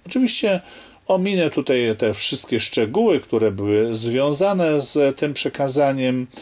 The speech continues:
em, następnie wszelkie szczegóły, które, e,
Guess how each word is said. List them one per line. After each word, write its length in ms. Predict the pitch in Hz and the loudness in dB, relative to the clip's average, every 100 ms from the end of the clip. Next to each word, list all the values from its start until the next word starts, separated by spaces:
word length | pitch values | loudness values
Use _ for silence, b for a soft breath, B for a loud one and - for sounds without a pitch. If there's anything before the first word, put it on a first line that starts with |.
| B B B - | B B B -6
em, 640 | 113 110 110 107 107 113 B B B B B | 0 0 0 -2 -6 -12 B B B B B
następnie 720 | 117 120 - 135 127 123 117 | -4 -4 0 -2 -2 -2 -2
wszelkie 500 | 104 - 95 98 113 | -2 -4 -6 -6 -4
szczegóły, 500 | - - 131 208 185 | -4 -2 0 2 2
które, 400 | - 127 120 117 - B B B B B - | 0 0 2 2 -2 B B B B B -14
e, 320 | - 104 101 | -10 -8 -8